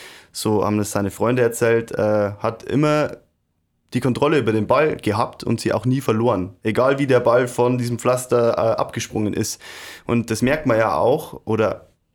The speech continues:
konnte man ja auch merken danach, die Jahre danach, als er beim, als Profi beim F C Bayern gespielt hat, wenn der Ball dann im, im Strafraum, äh, ankam, der konnte kommen, angeflogen kommen, wie er, wie er wollte. Das habe ich ja vorher schon erzählt. Irgendwie wirkte der Gerd Müller immer so als Magnet und hat den Ball magisch angezogen.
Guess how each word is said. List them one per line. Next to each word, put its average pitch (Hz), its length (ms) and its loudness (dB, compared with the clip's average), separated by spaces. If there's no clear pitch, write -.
konnte 117 280 -2
man 120 140 2
ja 117 140 2
auch 101 160 0
merken 104 340 0
danach, 104 560 0
die 107 140 -4
Jahre 104 240 2
danach, 104 320 0
als 123 120 -4
er 113 100 2
beim, 104 360 0
als 104 140 -4
Profi 127 300 -2
beim 110 140 -2
F 104 120 -6
C - 100 -14
Bayern 92 280 -2
gespielt 131 260 0
hat, 156 160 0
wenn 120 140 2
der 120 100 4
Ball 123 260 4
dann 147 140 2
im, 123 260 2
im 110 140 0
Strafraum, 135 720 0
äh, 104 100 4
ankam, 151 720 0
der 123 100 2
konnte 143 320 0
kommen, 156 380 2
angeflogen 156 460 0
kommen, 151 340 2
wie 143 140 2
er, 139 260 2
wie 131 180 0
er 131 160 2
wollte. 160 340 4
Das 147 120 -2
habe 143 140 0
ich 139 60 0
ja 131 60 2
vorher 139 280 2
schon 135 160 0
erzählt. 139 340 0
Irgendwie 143 340 0
wirkte 139 240 -2
der 117 120 0
Gerd 117 180 -2
Müller 127 240 2
immer 135 180 0
so 131 80 -2
als 110 160 0
Magnet 107 540 -2
und 110 140 -2
hat 117 120 -4
den 113 140 -4
Ball 107 180 2
magisch 113 380 0
angezogen. 95 640 -4